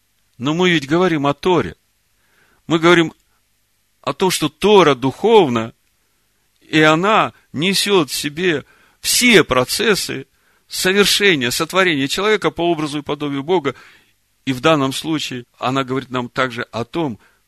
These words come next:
каким образом исцелить, очистить вот этого человека, у которого источник тумы внутри него. Вот Рамбан в разделе, в последнем разделе книги Тагара,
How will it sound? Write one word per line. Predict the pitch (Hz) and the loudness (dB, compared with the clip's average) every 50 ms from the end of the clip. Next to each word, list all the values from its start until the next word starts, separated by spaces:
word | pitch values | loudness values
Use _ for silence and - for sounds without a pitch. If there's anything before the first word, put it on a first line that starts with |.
| _ _ | _ _
каким | - 123 117 - - 165 170 156 139 - _ | -10 -10 -10 -8 -8 -6 -6 -6 -6 -8 _
образом | - 151 170 170 147 117 110 98 - - 87 85 - _ _ _ _ _ _ _ - | -2 0 2 2 2 0 -4 -8 -8 -12 -16 -16 -20 _ _ _ _ _ _ _ -6
исцелить, | 160 175 165 - - - - 175 175 185 208 202 170 - - | -2 0 2 2 2 2 0 -2 0 0 0 0 2 2 2
очистить | 139 143 - - - 202 196 170 - 143 123 | 2 4 4 4 4 4 2 2 0 -4 -6
вот | - 147 160 170 | -4 -4 -2 -2
этого | 160 - 143 139 143 | -2 -2 -2 -2 -2
человека, | - - 170 160 180 208 233 233 - - 120 117 _ _ _ _ _ _ | -2 -2 -4 -2 -2 -2 -2 -2 -4 -4 -8 -12 _ _ _ _ _ _
у | - 147 | -10 -2
которого | - 180 180 - 214 196 170 156 151 156 | -2 -2 2 4 4 4 6 4 4 2
источник | 151 - - - 202 175 147 - - 131 - | 2 0 -2 0 0 0 0 0 -4 -6 -8
тумы | _ - 196 214 233 262 240 202 139 - _ _ _ _ _ _ _ _ | _ -8 -8 -6 -4 -4 -4 -4 -6 -10 _ _ _ _ _ _ _ _
внутри | _ 98 107 131 160 160 - - 247 269 262 226 | _ -10 -4 -2 -2 -2 -2 0 0 2 2 2
него. | 151 113 92 69 - - _ _ _ _ _ _ _ _ _ _ _ _ _ _ _ _ _ _ _ _ _ _ _ _ _ _ _ _ _ _ _ _ _ _ _ _ _ _ _ _ _ _ _ _ _ _ _ _ _ _ _ _ | 0 -2 -4 -6 -10 -18 _ _ _ _ _ _ _ _ _ _ _ _ _ _ _ _ _ _ _ _ _ _ _ _ _ _ _ _ _ _ _ _ _ _ _ _ _ _ _ _ _ _ _ _ _ _ _ _ _ _ _ _
Вот | - 113 139 147 - - - _ _ | -10 -6 -6 -6 -6 -10 -16 _ _
Рамбан | 123 135 156 156 156 147 165 185 190 180 170 160 - _ | -4 -2 0 0 0 0 0 0 0 0 -2 -4 -8 _
в | - 117 113 107 98 98 107 110 110 107 107 104 101 104 | -10 -10 -10 -8 -10 -8 -8 -6 -4 -4 -4 -4 -4 -4
разделе, | 110 120 127 120 117 135 147 135 113 104 101 98 | -4 -6 -6 -6 -6 -4 -4 -2 -2 -2 -4 -4
в | 95 - - | -8 -10 -8
последнем | - 127 127 - 139 123 107 107 107 | -8 -6 -6 -4 -4 -4 -4 -4 -2
разделе | 110 117 117 113 117 117 101 101 | -2 -4 -4 -4 -6 -6 -6 -6
книги | 95 - 113 107 95 92 95 | -6 -4 -4 -4 -4 -4 -8
Тагара, | - 117 113 117 131 143 156 175 165 147 123 98 | -8 -10 -8 -6 -6 -4 -2 -2 -2 -2 -4 -6